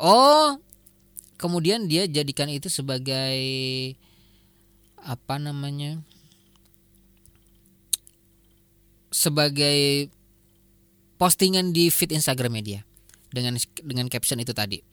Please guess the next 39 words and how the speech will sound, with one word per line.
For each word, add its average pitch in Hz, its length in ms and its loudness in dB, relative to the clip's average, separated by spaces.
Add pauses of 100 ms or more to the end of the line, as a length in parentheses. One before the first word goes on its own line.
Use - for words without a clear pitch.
(720)
Eh, 131 500 2
"This 139 240 0
needs 147 240 -4
to - 80 -6
stop." 156 400 -2
Apa 135 240 -4
sih 147 160 -4
yang 139 80 -6
membuat 131 320 -6
pikiran 127 240 -6
masyarakat 127 400 -6
sampai 123 320 -8
ke 120 80 -12
titik 117 320 -10
ini? 123 80 -10
Kenapa 117 320 -10
kita 117 220 -12
harus? 117 180 -10
Tapi 185 240 -4
nggak, - 160 -8
bukan 120 240 -2
ini 139 300 -4
yang 120 100 -6
aku - 80 -12
maksud. 127 400 -10
Lebih 127 320 -10
ke 127 320 -4 (520)
apa 127 240 -6
yang 127 80 -2
dia 123 160 -2
sampaikan 120 400 -6
di 117 80 -8
podcastnya 113 400 -8
Deddy 110 160 -8
Corbuzier. 110 400 -8
Bagus-bagus 120 400 -6
deh 120 80 -10
semuanya. 104 480 -10 (400)
Pokoknya, 185 400 4